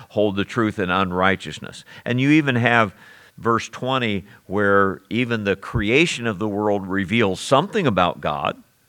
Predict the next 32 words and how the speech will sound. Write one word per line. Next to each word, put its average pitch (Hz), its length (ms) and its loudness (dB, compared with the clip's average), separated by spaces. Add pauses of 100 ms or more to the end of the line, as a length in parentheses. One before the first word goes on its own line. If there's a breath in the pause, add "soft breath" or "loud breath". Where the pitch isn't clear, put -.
(220)
He's 98 220 -8
shown 151 380 2
himself 120 520 4
in, 104 300 -2
in 110 220 0
the 98 100 0
creation 104 800 -2 (160 loud breath)
in 87 160 -2
a 76 60 -4
certain 95 440 -2
way 82 220 -2
also. 110 580 -6 (220 loud breath)
But 113 160 -2
God 156 280 8
has 117 320 4
revealed 110 680 0
them 78 240 -2 (160 loud breath)
unto 87 320 0
us. - 400 -8 (600 loud breath)
Uh, 95 360 2
remember 120 480 0
First - 340 0
Corinthians 104 640 -2
also. 98 520 -2 (640 loud breath)
And, 90 400 -2
uh, 87 200 2 (640)
uh, 82 240 -8 (300)
First 127 300 0
Corinthians 104 440 -2
in 87 100 -6
chapter 101 440 0
two, 120 520 2